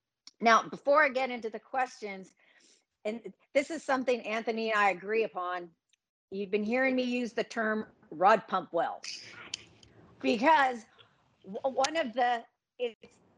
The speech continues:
like nails on a chalkboard to both him and I when we hear something,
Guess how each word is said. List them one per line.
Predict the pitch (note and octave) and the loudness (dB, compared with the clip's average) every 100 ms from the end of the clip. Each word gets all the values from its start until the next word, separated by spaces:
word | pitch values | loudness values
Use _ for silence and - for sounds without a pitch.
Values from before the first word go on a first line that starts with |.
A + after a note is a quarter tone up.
| _ | _
like | A#3 A#3 A#3+ | -8 -8 -8
nails | A3+ C4 C#4+ D4+ - | -10 -6 -4 -6 -6
on | C4+ C#4 | -8 -8
a | |
chalkboard | - - B3+ C4 - G#3 G3 G3+ | -10 -4 -2 -4 -8 -10 -10 -10
to | G3 | -8
both | G#3+ A3 | -4 -4
him | A#3+ C4 C4 | -4 -8 -6
and | B3+ | -4
I | C4 B3 G3+ | 0 0 0
when | G3 G3+ | -4 -10
we | G3 | -10
hear | F#3+ A#3 | -6 -4
something, | A#3+ - A3+ G#3+ A3+ A3+ | -4 -6 -8 -8 -12 -12